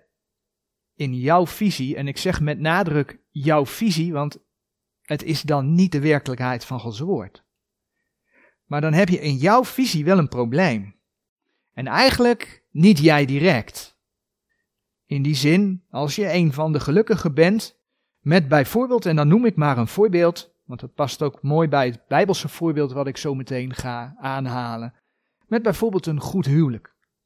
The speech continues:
Dat geluk,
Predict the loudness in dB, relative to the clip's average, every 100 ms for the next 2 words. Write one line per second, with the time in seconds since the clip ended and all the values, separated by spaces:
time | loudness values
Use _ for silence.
0 | _ _ _ _ _ _ _ _ _ _
1 | _ _ _ _ _ _ _ _ 0 0
2 | 2 2 4 6 6 4 -8